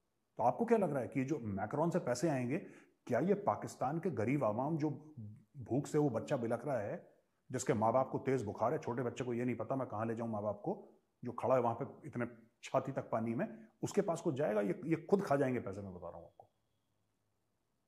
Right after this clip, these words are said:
ये लोग पैसे खुद खा जाएंगे, ये इनका रिकॉर्ड है।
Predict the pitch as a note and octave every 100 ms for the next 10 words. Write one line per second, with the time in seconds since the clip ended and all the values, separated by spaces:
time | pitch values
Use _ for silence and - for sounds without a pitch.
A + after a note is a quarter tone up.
0 | _ A2+ D#3+ G#3+ A2 C#3 D3 F3+ E3+ D#3
1 | - B2+ B2+ C3 C3 E3 F3+ C3+ C#3 C#3+
2 | A#2 G#2+ G#2+ G2+ C3+ G#3 - -